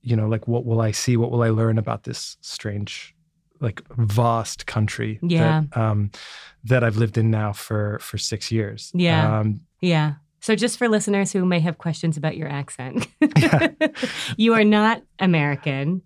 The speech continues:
Speaker 1: No.
Speaker 2: although you sound a little bit American.
Speaker 1: Yeah.
Speaker 2: Where were you and your wife coming at this from as,
Speaker 1: Yeah.
Speaker 2: or, or, like, approaching America?
Speaker 1: So I'm, I'm, I'm British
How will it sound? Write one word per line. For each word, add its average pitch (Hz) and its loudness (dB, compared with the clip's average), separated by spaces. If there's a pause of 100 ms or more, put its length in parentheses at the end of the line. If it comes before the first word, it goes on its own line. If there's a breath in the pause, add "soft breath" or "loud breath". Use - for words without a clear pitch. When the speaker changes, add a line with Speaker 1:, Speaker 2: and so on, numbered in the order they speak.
Speaker 1:
No. 120 2
Speaker 2:
although 170 0
you 165 2
sound 160 2
a 151 0
little 147 0
bit 127 -8
American. 120 -8
Speaker 1:
Yeah. 117 -4 (100)
Speaker 2:
Where 208 2
were 208 2
you 190 2
and 175 2
your 160 2
wife 156 -2
coming 147 -2 (180)
at 147 -2
this 143 -6
from 139 -2
as, 139 -4 (540)
Speaker 1:
Yeah. 156 4
Speaker 2:
or, 165 -2
or, 151 -2
like, 143 -2
approaching 151 -2
America? 139 -6
Speaker 1:
So - 4
I'm, 147 6
I'm, 143 2
I'm 147 4
British 165 2